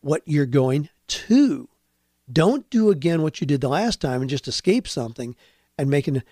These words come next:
no. See, if you knew you had something amazing that you were building or moving toward in May, here we are in October. So you're teaching school, it, the job sucks, you know, you're exhausted, frustrated, and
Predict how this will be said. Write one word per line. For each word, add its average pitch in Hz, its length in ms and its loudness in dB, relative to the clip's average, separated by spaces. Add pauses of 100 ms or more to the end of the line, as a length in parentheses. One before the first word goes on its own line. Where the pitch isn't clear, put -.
(120)
no. 160 380 0 (800)
See, 180 200 2
if 165 140 -2
you 302 160 4
knew 262 120 0
you 214 180 2
had 156 200 0
something 165 340 -2
amazing 131 680 0
that 135 80 -4
you 147 120 -2
were 139 100 2
building 143 420 2
or 131 40 -2
moving 139 340 2
toward 127 320 0 (220)
in 139 260 2
May, 123 460 0 (480)
here 170 160 2
we 190 160 0
are 175 180 0
in 156 160 -2
October. 135 680 -2 (200)
So - 140 -2
you're 139 100 2
teaching 175 380 0
school, 147 580 2 (280)
it, 127 320 -12
the 127 120 -8
job 147 420 -2
sucks, - 540 -4 (400)
you 151 100 0
know, 139 180 2
you're 139 280 -2 (100)
exhausted, 143 720 -2
frustrated, 139 760 -2 (460)
and 135 260 -4